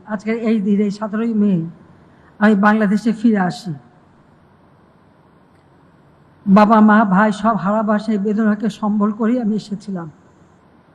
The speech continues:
একটা প্রত্যয় নিয়ে, যে, যে আদর্শ নিয়ে আমার বাবা দেশ স্বাধীন করেছেন, যে আদর্শ নিয়ে, যে চেতনা নিয়ে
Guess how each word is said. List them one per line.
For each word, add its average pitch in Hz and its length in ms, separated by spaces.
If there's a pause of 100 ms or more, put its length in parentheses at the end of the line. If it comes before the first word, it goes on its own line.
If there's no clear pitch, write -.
(200)
একটা 240 340
প্রত্যয় 233 480
নিয়ে, 175 220 (1160)
যে, 196 120
যে 214 140
আদর্শ 262 360
নিয়ে 269 180
আমার 247 180
বাবা 240 200
দেশ 220 200
স্বাধীন 233 320
করেছেন, 240 520 (1300)
যে 226 120
আদর্শ 240 460
নিয়ে, 277 260
যে 254 120
চেতনা 269 460
নিয়ে 208 340